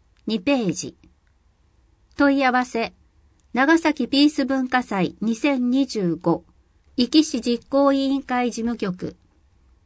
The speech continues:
壱岐市教育委員会社会教育課内。電話四五の一一一三。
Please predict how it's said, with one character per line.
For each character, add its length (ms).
壱 100
岐 140
市 100
教 220
育 200
委 100
員 200
会 340
社 200
会 300
教 260
育 220
課 160
内。 300
電 340
話 220
四 400
五 260
の 360
一 400
一 300
一 220
三。 380